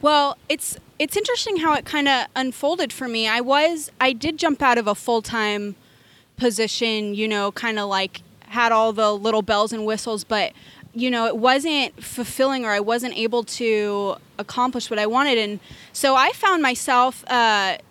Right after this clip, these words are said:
uh, into Cat and Cloud almost as kind of a,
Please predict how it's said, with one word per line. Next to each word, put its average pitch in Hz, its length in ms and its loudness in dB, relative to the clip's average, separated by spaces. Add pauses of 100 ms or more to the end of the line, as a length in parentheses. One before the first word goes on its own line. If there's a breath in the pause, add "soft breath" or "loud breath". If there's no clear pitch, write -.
uh, 202 500 2
into 311 300 -2
Cat 330 300 -2
and 359 80 -4
Cloud 240 540 0
almost 403 360 0
as 269 420 -2
kind 262 260 -2
of 262 80 0
a, 202 220 0